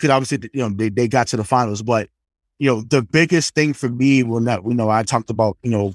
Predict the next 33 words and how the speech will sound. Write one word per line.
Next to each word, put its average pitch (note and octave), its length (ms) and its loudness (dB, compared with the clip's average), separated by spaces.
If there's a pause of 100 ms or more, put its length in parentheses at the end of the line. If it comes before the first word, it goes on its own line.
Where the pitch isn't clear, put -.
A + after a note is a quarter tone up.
what A#2+ 100 2
are A#2 120 2
our G2 100 -2
takeaways? A2 640 -4 (600)
It, E3 220 2
and C3 160 0
we D#3+ 140 4
have F3 380 0
to D3 160 -4
start C#3+ 520 2 (100)
and B2 140 -6
maybe F3+ 300 2
even C#3 320 -2
end, B2 260 0
unless A#2+ 240 -2
there's B2 100 -4
other B2 160 0
stuff B2 140 -2
that A#2 100 -6
we A2 120 -8
think C#3 200 -2
about, G#2+ 300 -2
but A2 100 -4
it B2+ 120 0
has D3+ 220 0
to C3+ 80 -4
start B2+ 400 -2 (720)
and B2+ 80 -8
essentially B2 480 -6
end A#2+ 420 0
with A2 260 0
the G#2+ 140 -2
amount G#2+ 500 0